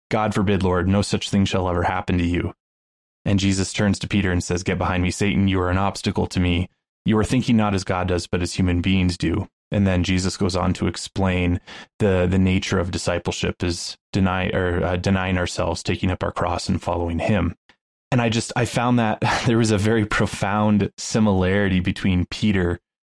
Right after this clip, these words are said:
and Ezra, because in the same way, Peter doesn't want Jesus to suffer.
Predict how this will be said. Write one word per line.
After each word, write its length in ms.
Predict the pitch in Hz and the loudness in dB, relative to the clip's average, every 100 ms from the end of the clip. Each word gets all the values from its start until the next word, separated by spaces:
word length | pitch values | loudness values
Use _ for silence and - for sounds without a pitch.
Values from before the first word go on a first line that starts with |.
| _ _ - | _ _ -2
and 120 | 101 | 0
Ezra, 520 | - 104 92 82 87 | 2 0 0 0 -2
because 560 | 95 98 104 92 85 - - | -2 0 2 0 -2 -6 0
in 80 | 113 | 0
the 80 | |
same 400 | 98 117 113 107 | 0 0 2 4
way, 280 | 104 110 92 | 4 2 0
Peter 540 | 95 120 117 101 98 98 _ _ _ - | -2 0 2 4 2 -2 _ _ _ -2
doesn't 340 | 120 113 104 | 2 2 2
want 480 | 98 98 101 107 - | 2 2 4 2 0
Jesus 400 | - 98 92 87 | 0 0 0 -2
to 100 | - | -4
suffer. 520 | - - - - 85 | -4 -4 -4 -6 -8